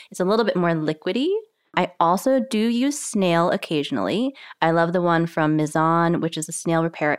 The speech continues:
ampule, which comes in a little, like, dropper bottle. And I do love a mask every once in a while. So I also get deliveries from Facetery, which is a subscription box, and they do a lot of different products, but they also really focus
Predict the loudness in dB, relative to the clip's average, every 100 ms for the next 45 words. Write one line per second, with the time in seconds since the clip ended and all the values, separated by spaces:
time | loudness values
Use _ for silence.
0 | 0 -2 -2 -2 -2 -2 -6 -4 -4 -2
1 | -4 -4 -4 -2 -2 -2 -2 -2 -2 -4
2 | -2 -2 -4 -6 _ _ _ _ -4 0
3 | 2 0 -2 -2 -2 0 0 0 0 2
4 | 2 0 -4 -2 0 0 -2 -2 0 2
5 | 2 2 0 -2 -14 _ _ 0 2 2
6 | 0 2 2 2 0 0 -2 -2 -2 0
7 | 0 0 -4 -2 -2 -2 -6 -4 -4 -4
8 | -8 -6 -4 -2 -4 -2 -4 -4 -2 0
9 | 0 -2 -2 -2 -2 -4 -8 -4 -4 -2
10 | -2 0 0 -2 -4 -4 -2 0 0 2
11 | 2 0 -2 -4 -6 -2 -2 0 -4 -6
12 | -4 -2 0 -2 0 0 0 0 -2 0
13 | 0 0 0 -2 -2 -6